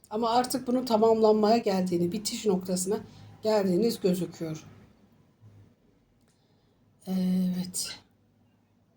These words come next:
Burada elinizde bakın bir, e, asanız mı, kılıcınız mı yukarı doğru kaldırıyorsunuz. E,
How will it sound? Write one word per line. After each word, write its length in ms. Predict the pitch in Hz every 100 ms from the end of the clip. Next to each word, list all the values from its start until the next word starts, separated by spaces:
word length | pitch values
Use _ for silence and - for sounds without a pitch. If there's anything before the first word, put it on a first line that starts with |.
| _ _ _ _ _ _ _ _ _ - 185
Burada 540 | 190 285 339 339 285
elinizde 580 | 269 285 302 285 262 262
bakın 360 | 269 - 240
bir, 200 | 233 247
e, 160 | 202 202 -
asanız 640 | 226 226 247 240 240 -
mı, 180 | 240 233
kılıcınız 640 | 208 202 208 220 240 240
mı 60 | 220
yukarı 500 | 202 196 220 233 233
doğru 280 | 226 190 185
kaldırıyorsunuz. 1000 | 196 190 220 277 269 - 226 262 262 - _ _ _ _ _ _ 180
E, 340 | 180 180 175